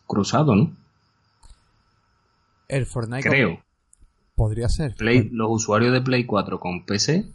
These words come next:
Speaker 1: con usuarios de P C lo podían jugar.
Speaker 2: Sí.
Speaker 1: Entonces, digamos que lo que abren es a jugar con los
Speaker 2: Con
Speaker 1: usuarios
Speaker 2: consola.
Speaker 1: de Switch
Speaker 2: Creo que sí.
Speaker 1: y de Xbox, ¿no?
Speaker 2: Me pillas un poco en blanco, pero creo que sí que es eso, correcto, porque sí, creo que con P C ya podía jugar antes y lo que se puede jugar ahora es con Xbox One, que no quería, y con Switch, por el tema del mercado.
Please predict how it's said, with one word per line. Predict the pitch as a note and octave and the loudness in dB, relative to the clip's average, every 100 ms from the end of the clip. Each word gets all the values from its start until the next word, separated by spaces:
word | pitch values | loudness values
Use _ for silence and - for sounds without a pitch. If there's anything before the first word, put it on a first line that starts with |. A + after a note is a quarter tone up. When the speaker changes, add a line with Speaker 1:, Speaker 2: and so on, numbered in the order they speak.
| - - | -20 -12
Speaker 1:
con | - G#2 | 0 2
usuarios | G2 G2+ G2+ G#2+ | 2 2 4 4
de | A2 | 4
P | G#2+ | 2
C | B2 | 2
lo | D3 | 2
podían | A#2+ F#2 F2+ | 4 4 2
jugar. | F#2+ F2 E2 - - - | 0 -2 -4 -8 -20 -20
Speaker 2:
Sí. | - - | -4 0
Speaker 1:
Entonces, | A#2 G2+ G2 | 2 2 2
digamos | G2 F2 F#2 G#2+ | 2 2 2 4
que | |
lo | G#2+ | 2
que | G2 F#2 | 2 0
abren | F2+ G2 A2 | 2 2 2
es | A#2 B2 | 2 2
a | |
jugar | A2 G2+ F#2+ G#2 B2+ | 0 -2 0 0 2
con | B2+ | 2
los | A#2 | 2
Speaker 2:
Con | G2+ | 2
Speaker 1:
usuarios | B2+ B2 G2 | 2 4 4
Speaker 2:
consola. | G#2 A2+ | 4 4
Speaker 1:
de | |
Switch | G2 G#2 C#3 F#3+ - - | 2 0 0 0 -8 -6
Speaker 2:
Creo | B2 | -2
que | C3+ | 0
sí. | - G#2+ | 4 4
Speaker 1:
y | |
de | G2 F#2 F2+ F#2 | 6 4 2 0
Xbox, | G2 B2+ D#3+ | 0 2 4
¿no? | A#2+ E3 - - - | 4 2 -2 -20 -8
Speaker 2:
Me | B2 | -4
pillas | B2 B2+ | 0 0
un | C#3+ | -2
poco | D3 | -4
en | C3+ | -4
blanco, | C#3 C#3+ | -6 -6
pero | D3+ A#2+ - | -6 -6 -4
creo | A#2+ A#2+ | -4 -2
que | C3+ | -4
sí | - A#2 | -2 -4
que | - G#2+ | -4 -2
es | |
eso, | G#2+ G2+ - - | -2 -6 -10 -10
correcto, | - G#2+ G#2+ - | -6 -4 -4 -6
porque | G2+ G2+ G#2 | -6 -6 -6
sí, | - A#2+ | -4 -4
creo | - A2+ | -4 -4
que | A#2+ | -4
con | A#2+ | -4
P | A#2+ | -4
C | B2+ | -2
ya | A#2+ | -4
podía | A#2 A2 | -2 -4
jugar | G#2 G#2+ | -4 -6
antes | A2+ B2 E3+ - - - - - - | -8 -8 -10 -14 -20 -20 -20 -16 -4
y | A2+ | -2
lo | G#2+ | 0
que | |
se | G#2 A2 | 0 0
puede | A2 | 0
jugar | A2+ A#2+ | 0 0
ahora | A2+ A#2 B2+ | 0 0 -2
es | |
con | - A#2 A2 | -2 -4 -2
Xbox | G#2+ A#2 A2+ A2 | -4 -4 -2 -2
One, | A#2+ | -4
que | G2 | -4
no | G2+ | -4
quería, | A#2 A#2+ B2 | -2 -2 -2
y | |
con | A2+ | -4
Switch, | F#2+ A2+ G2+ | -4 -4 -4
por | G2 | -4
el | F#2+ | -2
tema | G#2 | -2
del | A2+ | -2
mercado. | G2+ G2 - F#2+ | -4 -6 -8 -8